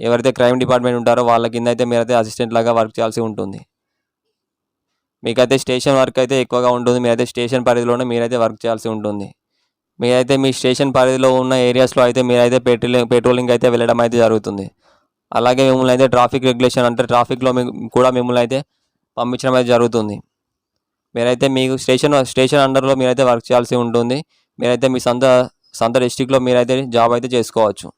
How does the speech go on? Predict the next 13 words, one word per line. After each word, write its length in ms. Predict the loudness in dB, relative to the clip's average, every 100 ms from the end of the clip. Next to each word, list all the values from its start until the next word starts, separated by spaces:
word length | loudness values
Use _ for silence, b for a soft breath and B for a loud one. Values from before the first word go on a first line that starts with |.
| _ _ _ _
మీరైతే 200 | -6 -2
మీ 100 | -2
ఫ్యామిలీతో 420 | 0 0 2 2 2
అయితే 180 | 2 2
హ్యాపీగా 380 | 0 0 2 2
ఉండొచ్చు. 340 | 2 0 2
ఎవరైతే 300 | 2 2 2 0
కా-, 200 | 0 0
ఏఆర్ 260 | 2 0
కానిస్టేబుల్ 420 | 2 -2 0 -2 0
వస్తుందో 320 | -2 -4 -4
మీ-, 160 | -4 -4
మీరైతే 380 | -2 -2 -2